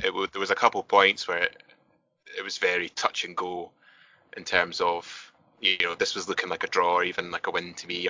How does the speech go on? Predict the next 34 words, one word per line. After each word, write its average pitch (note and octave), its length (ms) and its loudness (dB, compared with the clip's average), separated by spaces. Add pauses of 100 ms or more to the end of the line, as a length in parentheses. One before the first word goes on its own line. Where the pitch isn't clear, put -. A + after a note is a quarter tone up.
(140)
at F2+ 180 0
a F2 40 -2
couple - 220 -10
of - 40 -16
points. - 440 -2 (580)
Um, E2+ 380 2 (720)
but - 240 6
yeah, F#2+ 180 8 (100)
I G#2+ 80 4
think A2+ 140 0
I - 20 0
played A#2 220 4
really G2+ 160 2
well. F2+ 380 0 (200)
I F2+ 180 -2
played A2 320 -4
really F#2 140 -4
defensive, - 880 -6 (480)
obviously, F#2 320 -4
'cause - 140 -10
it F2 40 -12
was, F2 100 -14
it - 180 -10
was F2 100 -10
a - 40 -20
bad E2 180 2
matchup, - 280 0
and F2+ 80 -8
I F2 40 -6
used F#2 160 -8
the G2+ 60 -12
terrain F2 300 0
really E2+ 160 -6
well. D#2 220 -4